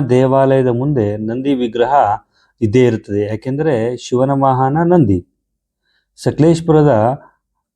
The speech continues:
ಸಕಲೇಶ್ವರ ಸ್ವಾಮಿಯ ದೇವಾಲಯದಲ್ಲಿ ನಡೆದಾಡುವ ನಂದಿಕೇಶ್ವರನನ್ನು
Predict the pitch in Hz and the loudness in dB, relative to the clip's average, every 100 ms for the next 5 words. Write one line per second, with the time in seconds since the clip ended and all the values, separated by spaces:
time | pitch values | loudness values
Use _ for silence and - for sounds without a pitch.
0 | - - - 147 160 165 175 165 160 147 | -8 -6 0 2 2 2 0 0 0 0
1 | 147 143 147 131 117 127 131 131 131 127 | 0 0 0 2 2 4 4 2 2 0
2 | 127 135 160 156 117 104 113 123 131 127 | -4 -4 -4 -4 -8 -8 -6 -4 -6 -6
3 | 123 123 107 110 131 131 123 117 110 113 | -6 -6 -8 -10 -10 -8 -10 -8 -8 -6
4 | 123 160 175 _ | -6 -6 -6 _